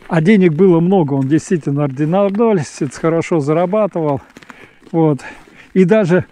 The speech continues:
умывальник вот этот, тик-тик вот этот <laughs> умывальник, у него был сделан из полированных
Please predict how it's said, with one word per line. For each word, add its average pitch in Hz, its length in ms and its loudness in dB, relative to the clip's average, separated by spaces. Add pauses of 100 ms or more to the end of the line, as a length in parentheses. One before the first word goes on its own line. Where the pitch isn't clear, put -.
(180)
умывальник 190 580 4
вот 180 160 2
этот, 139 320 0
тик-тик 240 540 2
вот 165 160 0
этот 143 260 0 (180)
<laughs> - 180 -20
умывальник, 180 880 2 (400)
у 185 80 4
него 170 220 4
был 151 260 2
сделан 139 440 0 (380)
из 156 260 2 (280)
полированных 170 880 2